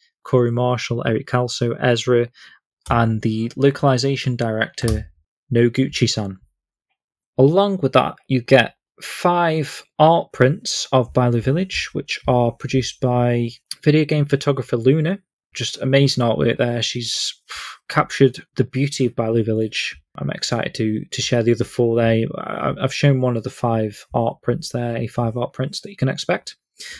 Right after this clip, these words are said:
We've also got a second set of the premium character sticker sheet, so the, the same sort of style that you expected or that you received in Shenmue World issue one. We've got Shenmue two characters this time around, and these are produced by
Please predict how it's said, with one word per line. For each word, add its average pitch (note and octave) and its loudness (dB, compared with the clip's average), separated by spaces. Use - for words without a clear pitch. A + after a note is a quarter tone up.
We've C#3 0
also D3+ 0
got - 0
a - -6
second - -2
set C#3+ -2
of C3 -2
the A#2+ -4
premium C#3 2
character C3+ -2
sticker C#3+ -6
sheet, D#3+ -4
so A#2+ -2
the, - -10
the - -8
same C#3+ 0
sort - 0
of - -10
style C3+ 0
that C3 -4
you - -2
expected - -6
or A#2+ -2
that C3+ 0
you B2+ -6
received A#2+ -4
in A#2+ -4
Shenmue A#2+ -4
World A#2+ 0
issue A#2 -6
one. C#3 -2
We've A2+ -6
got - -2
Shenmue B2 -2
two C#3+ 0
characters - -4
this B2+ -4
time B2+ -2
around, B2 0
and A#2 -8
these A#2 -10
are A#2+ -2
produced - -6
by A2+ -4